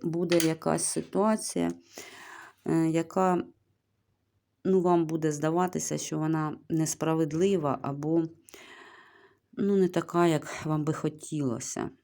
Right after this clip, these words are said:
Бо в кожного, як то кажуть, своє бачення. От ви, можливо, бачили в цю-, це якось по-іншому. І буде у вас багато, м,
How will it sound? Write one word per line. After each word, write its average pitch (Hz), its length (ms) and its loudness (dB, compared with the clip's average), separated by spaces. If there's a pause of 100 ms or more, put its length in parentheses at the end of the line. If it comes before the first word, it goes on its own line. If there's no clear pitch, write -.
Бо 147 240 2
в 143 80 -2
кожного, 151 560 0
як 143 220 -6
то - 120 -8
кажуть, 143 460 -6 (300)
своє 175 380 2
бачення. 131 640 0 (680)
От - 140 -10
ви, 147 260 -2
можливо, 151 600 0
бачили 147 440 0
в 139 80 -10
цю-, - 340 -6
це - 200 -2
якось 147 260 -4
по-іншому. 143 840 -4 (1300)
І 170 300 0 (1500)
буде 180 260 0
у 180 80 4
вас 165 200 4
багато, 165 680 0 (800)
м, 147 480 -4